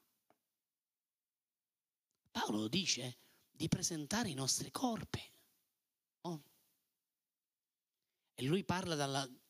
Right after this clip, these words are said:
dalla prospettiva di un ebreo che lui era. Lui parla dalla,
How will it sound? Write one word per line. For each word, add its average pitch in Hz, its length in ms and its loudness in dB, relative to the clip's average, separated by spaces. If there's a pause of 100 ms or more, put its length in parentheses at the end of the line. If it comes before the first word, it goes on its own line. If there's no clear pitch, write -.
(120)
dalla 135 680 0
prospettiva 151 840 2
di 127 100 0
un 123 100 2
ebreo 120 420 0
che 110 140 -2
lui 110 260 2
era. 113 360 0 (1600)
Lui 196 80 2
parla 180 260 2
dalla, 139 320 0